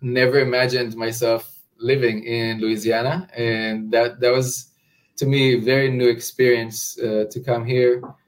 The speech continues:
But we loved it from the moment we stepped, um, foot here in New Orleans. The, the warmth we felt from the community and the warmth we felt from,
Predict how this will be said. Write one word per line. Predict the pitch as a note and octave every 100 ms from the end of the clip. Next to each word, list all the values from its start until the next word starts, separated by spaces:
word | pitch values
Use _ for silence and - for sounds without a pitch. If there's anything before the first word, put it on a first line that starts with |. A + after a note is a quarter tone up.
| _ _
But | A#2 A2+ A2+
we | B2 A#2
loved | B2+ C3
it | A#2 G#2+
from | - B2 A#2+
the | A#2
moment | A#2 A#2+ B2+ C#3 -
we | B2
stepped, | B2 - B2+ B2 - - - -
um, | A2+ A2 A2 G#2+ G#2 - - _ _ B2+
foot | - C3+ B2 A#2
here | - A#2 A2+ A2
in | G#2+
New | A2+
Orleans. | A2+ A2 G#2+ - - -
The, | A#2 A2+ A2+ A2+ A2
the | A2+
warmth | A#2+ C3+ C3+
we | C3+ B2
felt | C3 B2+ B2+
from | B2
the | A2+
community | - A2+ B2 C3+ C3+ C3+
and | B2 A2+
the |
warmth | G#2+ A#2 B2+ C3 -
we | A#2+
felt | - B2 B2 -
from, | B2 A#2 A2+